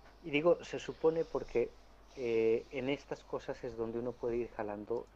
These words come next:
los contenidos. Vean, eh, como Cristian decía, en este podcast probablemente hemos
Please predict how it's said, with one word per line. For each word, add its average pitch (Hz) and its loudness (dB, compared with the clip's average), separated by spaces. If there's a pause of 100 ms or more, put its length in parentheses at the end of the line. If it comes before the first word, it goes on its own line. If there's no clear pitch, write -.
los - -18
contenidos. 110 -12 (680)
Vean, 107 -8 (640)
eh, 107 -12
como 104 -8
Cristian 120 -4
decía, 107 -4 (220)
en 113 -8
este 127 -6 (140)
podcast 120 -4 (400)
probablemente 117 -2
hemos 113 -8